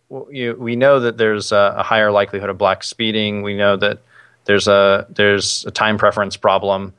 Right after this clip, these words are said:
among the black community, unfortunately, um, which is, I think, a function of I Q. I know you're, you've talked about some of this on, on your show before.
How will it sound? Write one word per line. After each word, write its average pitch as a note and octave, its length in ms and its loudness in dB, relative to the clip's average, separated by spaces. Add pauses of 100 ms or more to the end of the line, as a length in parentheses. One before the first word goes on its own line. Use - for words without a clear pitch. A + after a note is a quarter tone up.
(340)
among G2+ 340 -2
the G2 60 -10
black G2 280 0
community, G2 560 -6
unfortunately, G2 840 -2
um, G2+ 220 0
which G#2 140 -2
is, G#2+ 100 0
I A2 80 4
think, C3+ 160 0
a - 20 0
function G#2+ 340 -2
of F#2+ 60 4
I F#2+ 140 4
Q. G2+ 260 -6
I F#2+ 60 -2
know G2 100 -4
you're, G2 300 -8
you've G#2+ 220 -10
talked F#2+ 200 -2
about G2 240 0
some - 140 -6
of F#2+ 80 -4
this G2 160 -6
on, G2 340 -6
on G#2+ 200 -4
your G2+ 100 -2
show G2+ 160 0
before. G2 400 2